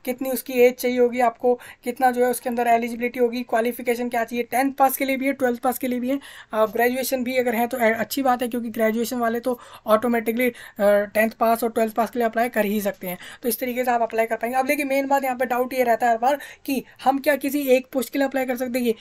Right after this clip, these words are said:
ये एक स्टूडेंट एक पोस्ट पे अप्लाई कर सकता है, उससे ज़्यादा पोस्ट पे भी अप्लाई कर सकता है,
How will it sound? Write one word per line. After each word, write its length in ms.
ये 100
एक 140
स्टूडेंट 320
एक 280
पोस्ट 220
पे 100
अप्लाई 280
कर 100
सकता 240
है, 60
उससे 180
ज़्यादा 260
पोस्ट 220
पे 80
भी 140
अप्लाई 260
कर 120
सकता 240
है, 100